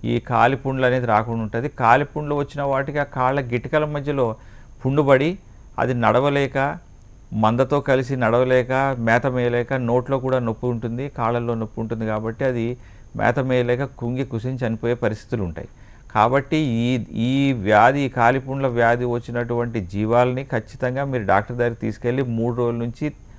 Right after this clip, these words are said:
ఐదు రోజుల వరకు ఆ కాలి మధ్యలో వచ్చినటువంటి పుండుకి వైద్యం చేపియాలి.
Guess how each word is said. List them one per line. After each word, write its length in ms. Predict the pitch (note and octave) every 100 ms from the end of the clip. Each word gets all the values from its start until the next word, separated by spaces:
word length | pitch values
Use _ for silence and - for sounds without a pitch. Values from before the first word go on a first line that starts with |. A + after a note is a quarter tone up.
| - -
ఐదు 180 | B2
రోజుల 240 | B2 B2+ B2
వరకు 300 | A2+ A#2 C#3
ఆ 40 |
కాలి 500 | C3 A#2+ G#2+ A#2+ C#3+
మధ్యలో 460 | C#3 C#3 C#3 C#3 C3
వచ్చినటువంటి 680 | B2 B2+ B2+ B2+ B2 A#2+ A#2+
పుండుకి 540 | - A2+ B2 D3 D#3
వైద్యం 360 | C#3+ A#2+ A#2 B2 A2
చేపియాలి. 380 | E2 D#2 D2